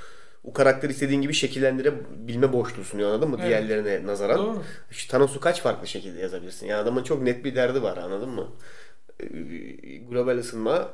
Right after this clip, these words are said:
Speaker 1: buzullar eriyor.
Speaker 2: Greta.
Speaker 1: Aynen. <laughs> Hemen yarısını yok e-, yani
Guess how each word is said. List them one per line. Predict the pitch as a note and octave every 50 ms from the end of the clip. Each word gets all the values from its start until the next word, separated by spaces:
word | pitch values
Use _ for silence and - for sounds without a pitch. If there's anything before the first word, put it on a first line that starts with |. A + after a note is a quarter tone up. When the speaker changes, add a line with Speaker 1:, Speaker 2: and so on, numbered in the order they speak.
| - - - - - A#2 A#2+
Speaker 1:
buzullar | B2+ B2 A#2+ A#2+ A#2+ B2+ B2
eriyor. | B2 A#2 G#2+ G#2+ A2+ C#3 E3+ F3 E3+ - -
Speaker 2:
Greta. | E3+ E3+ F#3 F3+ F3+ F3+ E3 - - - -
Speaker 1:
Aynen. | C3+ C3+ C3+ C3 D4 - B3 - E4+ - - - - - - -
<laughs> | - E3+ E3 C#3 B2+
Hemen | D3+ C#3+ D3 C#3+ D3+ E3
yarısını | D3+ D3 C#3 C#3 C3+ C#3+ D3+
yok | D3 D3 D3 D3
e-, | C3 A2+
yani | C3+ B2+ B2 B2+